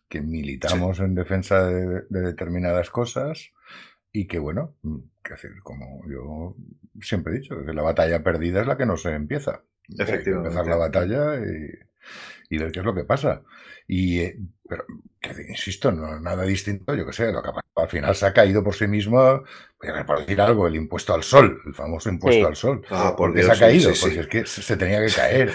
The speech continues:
Speaker 2: <laughs> Porque
Speaker 1: Y
Speaker 2: era
Speaker 1: se cayó por
Speaker 2: absurdo.
Speaker 1: sí misma,
Speaker 2: <laughs> Sí.
Speaker 1: y se
Speaker 3: Sí,
Speaker 1: cayó por
Speaker 3: sí,
Speaker 1: sí
Speaker 3: sí.
Speaker 1: misma la, la sgae, se ha caído, se ha
Speaker 3: Sí.
Speaker 1: caído porque es que se tenía que caer. Está a
Speaker 3: Mm.
Speaker 1: punto de su disolución. Es que era una cosa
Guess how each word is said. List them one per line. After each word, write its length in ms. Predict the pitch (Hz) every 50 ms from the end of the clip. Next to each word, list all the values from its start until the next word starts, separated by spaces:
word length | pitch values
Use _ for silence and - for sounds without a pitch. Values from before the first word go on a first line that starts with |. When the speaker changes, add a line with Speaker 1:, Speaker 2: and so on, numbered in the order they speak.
| - -
Speaker 2:
<laughs> 140 | - - -
Porque 220 | 104 92 - - 98
Speaker 1:
Y 40 |
Speaker 2:
era 40 | 104 104 98
Speaker 1:
se 80 | 95
cayó 160 | 98 95 101 98
por 60 | 113 107
Speaker 2:
absurdo. 140 | 98 120
Speaker 1:
sí 60 | 120 117
misma, 400 | 123 120 120 127 131 147 156 151
Speaker 2:
<laughs> 40 |
Sí. 280 | - - - - - -
Speaker 1:
y 40 | -
se 100 | - 123
Speaker 3:
Sí, 40 | 110
Speaker 1:
cayó 220 | 107 107 101 98
por 100 | 92 117
Speaker 3:
sí, 40 | 104 117
Speaker 1:
sí 40 | 131
Speaker 3:
sí. 40 | 120
Speaker 1:
misma 340 | 127 127 120 127 127 147 - -
la, 200 | 117 113 117 117
la 220 | - 120 107 104
sgae, 540 | 85 80 87 107 139 170 151 117 90 78 -
se 100 | - 90
ha 60 | 90
caído, 440 | - 107 90 117 170 175 123 95 -
se 80 | -
ha 40 | 110
Speaker 3:
Sí. 80 | 110 104
Speaker 1:
caído 300 | 92 85 98 113 143 143
porque 200 | 127 110 98 92
es 100 | 90 92
que 340 | 110 110 123 120 95 87 - -
se 180 | - - - 98
tenía 260 | 87 87 98 107 117
que 120 | 127 139
caer. 460 | - 101 92 110 156 165 107 82 - - _ - - - - - -
Está 180 | 120 113 - -
a 20 | 95
Speaker 3:
Mm. 40 | 95
Speaker 1:
punto 280 | 120 127 123 160 135
de 80 | 123 110
su 160 | 110 131 120
disolución. 800 | 117 107 95 110 101 101 95 87 - 139 165 196 160 107 98 98 -
Es 140 | - - - -
que 120 | - 107
era 120 | 101 110
una 160 | 117 110 110 98
cosa 360 | 107 117 - 120 135 143 147